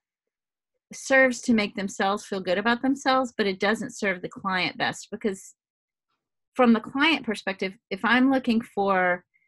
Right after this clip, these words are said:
you know, a healthcare litigator and I see on this person's bio or on the website that he or she does that plus claims to be the best at six other practice areas,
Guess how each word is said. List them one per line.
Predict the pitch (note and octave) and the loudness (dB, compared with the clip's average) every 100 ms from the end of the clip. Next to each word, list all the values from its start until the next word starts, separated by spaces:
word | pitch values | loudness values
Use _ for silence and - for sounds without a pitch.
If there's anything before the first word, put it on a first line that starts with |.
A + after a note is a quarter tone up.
| _ _ | _ _
you | G3+ | -6
know, | G#3 F#3 | -2 -2
a | |
healthcare | G#3+ G#3 G3+ A3 F3+ | -2 -4 -4 -4 -2
litigator | E3+ E3+ F3 E3 E3 D#3 - _ | 0 0 0 2 2 -2 -6 _
and | F3+ F3+ F3 F3 - | -4 -2 -2 -6 -8
I | D#3 F#3+ | -6 -6
see | - - G3+ | -6 -2 0
on | F3+ | 0
this | F3 - | -2 -8
person's | - F3+ - E3+ E3+ | -4 -4 -4 -10 -4
bio | F3+ F3 F3 E3 E3 D#3+ | 0 2 2 2 2 0
or | - | -2
on | E3+ | -4
the | E3 | -2
website | E3 D#3+ - D#3+ - _ _ _ _ A#3+ F3 | -2 -2 0 -2 -2 _ _ _ _ -16 -2
that | F3+ E3 - _ | 2 2 2 _
he | - - A3+ | -20 0 2
or | G3 | 4
she | - - | 2 -4
does | F#3+ F#3 F3 | 0 2 2
that | F3+ F3 - - | 2 2 0 0
plus | G3+ F#3 F#3 - | 2 4 0 -8
claims | - F#3+ F3+ F3+ | -6 -4 -4 -6
to | - | -4
be | F3+ | -4
the | E3 | 0
best | E3 E3+ - | 0 0 -6
at | - | -10
six | - F3 - | -10 -10 -2
other | F#3 F#3 | 0 0
practice | F3 D#3 D#3 D#3+ - | -2 -2 -2 -10 -4
areas, | D3+ D3+ C#3 C#3 | -2 0 -2 -6